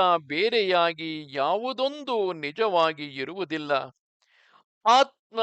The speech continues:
ವ್ಯತಿರಿಕ್ತವಾದದ್ದೆಲ್ಲವೂ ಕಾಮ, ಸುಖ, ದುಃಖ, ರಾಗ, ದ್ವೇಷ ಎಲ್ಲವೂ ಅಸತ್ತಾಗಿರುತ್ತದೆ ಎಂಬುದು ಆತ್ಮಜ್ಞಾನವು.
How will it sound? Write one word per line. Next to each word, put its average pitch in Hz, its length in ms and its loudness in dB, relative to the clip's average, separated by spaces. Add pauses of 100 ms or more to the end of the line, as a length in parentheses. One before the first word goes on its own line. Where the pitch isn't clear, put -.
ವ್ಯತಿರಿಕ್ತವಾದದ್ದೆಲ್ಲವೂ 196 2000 0 (480)
ಕಾಮ, 175 360 4 (640)
ಸುಖ, 240 340 -4 (800)
ದುಃಖ, - 280 -4 (420)
ರಾಗ, 247 380 4 (420)
ದ್ವೇಷ 269 360 0 (480)
ಎಲ್ಲವೂ 214 680 -2 (140)
ಅಸತ್ತಾಗಿರುತ್ತದೆ 269 1200 -2
ಎಂಬುದು 170 920 -4 (120)
ಆತ್ಮಜ್ಞಾನವು. 135 1120 -4